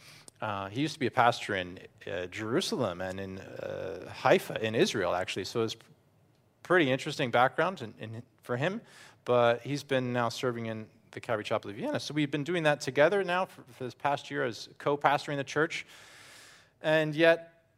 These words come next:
he's also at the same time finishing up his law degree, and he's just foresees that n-, as of next summer, most, very most likely, that he looks to finish that law degree, take the bar exam, which would be in California, and probably move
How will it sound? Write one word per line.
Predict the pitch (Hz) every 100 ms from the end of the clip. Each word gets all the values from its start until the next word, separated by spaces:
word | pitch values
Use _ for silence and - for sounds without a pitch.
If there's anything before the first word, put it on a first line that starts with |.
| -
he's | 175 170
also | 202 240 196
at | 165
the |
same | 156 202 214
time | 214 170 151 143 143 139
finishing | - 175 175 165
up | 156
his | 156 123
law | 127 156
degree, | 185 214 233 214 151 - 147
and | 127 127 127 113 - - -
he's | 120 131 127
just | 143 -
foresees | 143 131 - 143 143 135
that | - 131 127 -
n-, | 131 127 131 -
as | 135 135 147
of | 139 123 - - _ _
next | 131 131 135 -
summer, | - - 156 165 160 120 110
most, | 113 131 131 - -
very | 131
most | 135 123 -
likely, | 123 120 127 117 - - - _
that | 113 120 117 117 117
he | 123 127 123
looks | 131 -
to | 123
finish | 143 143 -
that | 120
law | 123 127
degree, | 120 120 123
take | - 151 147
the |
bar | 120 123 127
exam, | 127 - 127 127 123 - _
which | 120 -
would | 117
be | 117
in |
California, | 104 120 117 - 123 117 113 110 - - _
and | 120 113 110
probably | - 120 110
move | 117 143 135